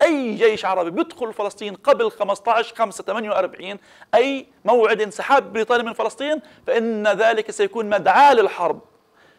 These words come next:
يعني أي جيش عربي بيدخل قبل خمستاش خمسة ثمانية وأربعين بريطانيا ستعمل ضده حرب وتخرج بالقوة من فلسطين. بعد خمستاش خمسة اللي يخش يخش واللي يطلع يطلع، لكن حتى خمستاش خمسة لن تسمح بريطانيا لأي جيش عربي بدخول فلسطين لحماية الشعب الفلسطيني.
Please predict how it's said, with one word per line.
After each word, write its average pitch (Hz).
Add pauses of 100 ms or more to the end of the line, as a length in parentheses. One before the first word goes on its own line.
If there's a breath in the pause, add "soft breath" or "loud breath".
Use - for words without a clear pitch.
يعني 175
أي 262
جيش 233
عربي 214
بيدخل -
قبل 233
خمستاش 226
خمسة 247
ثمانية 240
وأربعين 254
بريطانيا 240
ستعمل 247
ضده 226
حرب 254 (260 soft breath)
وتخرج 220
بالقوة 247
من 247
فلسطين. 208 (400 soft breath)
بعد 339
خمستاش 311
خمسة 320
اللي 269
يخش -
يخش -
واللي 262
يطلع 208
يطلع، 170 (320 soft breath)
لكن 196
حتى 320
خمستاش 262
خمسة 269 (260 soft breath)
لن 233
تسمح 233
بريطانيا 214
لأي 262
جيش 214
عربي 202
بدخول 190
فلسطين 202
لحماية 202
الشعب 165
الفلسطيني. -